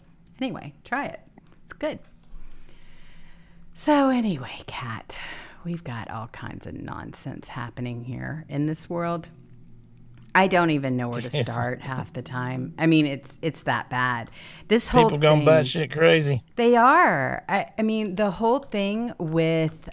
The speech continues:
Speaker 1: uh, Zelensky and the Ukraine and him walking out, lots of things happening on this front. So here's one of the things.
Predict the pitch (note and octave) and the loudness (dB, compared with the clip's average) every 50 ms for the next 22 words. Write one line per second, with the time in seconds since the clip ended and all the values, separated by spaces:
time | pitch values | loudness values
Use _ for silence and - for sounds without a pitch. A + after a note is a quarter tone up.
0 | - - C#3+ C#3 C#3 C3+ C3 C#3 C3+ - - - D3+ - E3 D3 D3 C#3+ C#3+ C#3 | -12 -10 -10 -8 -8 -8 -8 -8 -10 -12 -12 -14 -8 -4 -2 0 0 2 2 2
1 | D3 E3 - - - - F#3+ F#3 F#3+ F#3+ E3+ - - D3+ C3+ C3+ B2+ B2 B2+ B2 | 0 0 -2 -6 -6 -4 -2 -2 -2 -2 -4 -4 -2 0 0 0 0 -2 -4 -6
2 | B2 B2 - - - C3 B2 B2+ B2+ C#3 D#3 F3+ F#3+ G3 - C3 B2+ A#2+ B2+ B2 | -6 -8 -12 -14 -8 -6 -4 -4 -2 -2 -2 -2 -2 -4 -4 -6 -8 -8 -8 -6
3 | C#3 C#3 C#3 D3 C#3 C3 C3 B2+ C3+ C#3+ - C#3+ C3+ C3+ C3 - - A#2+ A#2 B2 | -4 0 0 0 0 0 0 -2 -2 -2 -6 -6 -6 -6 -6 -6 -8 -8 -4 -2
4 | C#3+ F3 F#3+ - - - - - - - - - - - - - - - - D#3+ | -2 -2 -2 -4 -10 -18 -20 -20 -20 -20 -20 -20 -20 -20 -20 -20 -20 -16 -10 -6
5 | D#3+ F#3 G3+ A3 B3+ B3+ B3+ - - G#3+ F#3+ - F3+ E3 D3 C#3 C3+ - - C#3+ | -4 -4 -2 -2 -2 -4 -4 -6 -10 -10 -8 -4 -2 -2 -2 -2 -4 -6 -4 -4
6 | C3+ C3 - C#3+ B2+ B2 B2 G2 B2 B2+ B2+ C3 C3+ C3+ - - - - B2+ A#2+ | -4 -4 -4 -6 -8 -8 -8 -8 -8 -8 -8 -8 -8 -10 -10 -14 -10 -8 -8 -8
7 | A#2+ - - - - - D#3 D3 D3 C#3+ C#3 - - - - - - - - - | -8 -10 -10 -10 -4 -2 0 2 2 0 -2 -4 -8 -16 -20 -20 -20 -20 -20 -20
8 | _ _ - _ - - - - B3 B3 C4 B3 - F3+ D3 C#3+ D3 D3 D3+ C#3+ | _ _ -20 _ -20 -14 -4 0 0 0 0 0 -4 -6 -6 -2 -2 0 0 -2
9 | C3 B2+ A#2+ A2 - - G#2 D2+ A#1+ A#1 - - - | -2 -6 -10 -14 -14 -16 -16 -16 -16 -16 -16 -18 -18